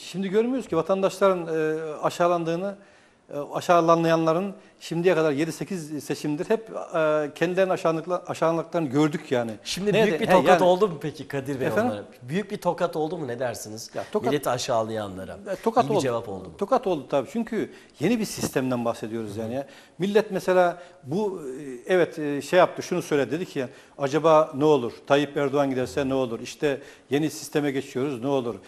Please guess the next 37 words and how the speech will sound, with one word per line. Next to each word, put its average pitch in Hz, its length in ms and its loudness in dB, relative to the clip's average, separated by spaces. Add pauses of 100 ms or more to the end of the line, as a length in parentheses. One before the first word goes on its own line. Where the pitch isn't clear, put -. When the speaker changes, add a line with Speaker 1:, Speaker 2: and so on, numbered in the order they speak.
(240)
Speaker 1:
Benim, 147 260 0
e, 131 340 -2
haklarım 143 540 0
kaybolur 139 460 0
mu? 127 120 -2 (120)
Emekliliğim 139 640 -2
gider 131 300 2
mi?" 123 120 -4
İşte - 220 -10
yani 185 260 4
bir, 190 100 -10 (340)
bir 262 40 4
sürü 247 220 -4
şeyler, 214 320 2
ıvır 254 200 4
zıvır 208 220 4
şeyler 247 280 4
düşündüler 156 360 -2
insanlar. 131 420 -2 (300)
Ama 196 200 2
Speaker 2:
Hı. - 40 -12
Speaker 1:
tüm 247 240 2
buna 190 180 4
rağmen 151 280 6
yani 135 360 -2 (340)
gidip 180 320 -6
de 165 100 4
o 190 240 2
tercihini 170 500 2
evetten 185 380 2
yana 165 240 2
kullanması, 143 680 -2 (320)
"Ben 151 220 -2
bu - 60 -18
Tayyip 139 320 -2
Erdoğan'a 131 320 -2
güveniyorum." 120 500 -4